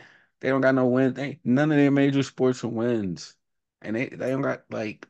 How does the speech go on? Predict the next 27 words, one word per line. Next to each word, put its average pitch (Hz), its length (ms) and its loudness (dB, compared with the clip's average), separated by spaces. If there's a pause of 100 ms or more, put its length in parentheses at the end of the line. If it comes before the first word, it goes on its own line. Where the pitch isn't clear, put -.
(100)
we 135 220 2
got 139 200 4
more 123 200 6
recent 117 340 2
titles 98 400 -2
than 87 160 -2
them. - 280 -14
Like, 98 180 -4
they 127 140 4
need 110 180 6
a 80 60 2
win. 82 420 0 (460)
Like, 85 380 -4
baseball, 92 540 2
the 76 100 -4
Tigers 85 380 -2
fucking 85 380 -4
suck. - 420 -6 (540)
Basketball, 90 720 2
the 78 100 -10
Pistons 101 440 -2
just 95 200 -6
lost 98 280 -2
damn 98 220 -2
near 90 120 -4
thirty 98 340 -2
straight. 85 440 -10